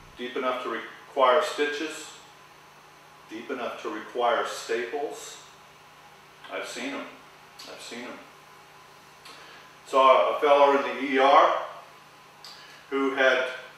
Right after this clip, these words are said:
cut his arm from the elbow down.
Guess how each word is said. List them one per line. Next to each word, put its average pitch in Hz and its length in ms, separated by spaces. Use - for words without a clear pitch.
cut - 440
his 131 200
arm 165 460
from 123 440
the 113 200
elbow 175 680
down. 127 500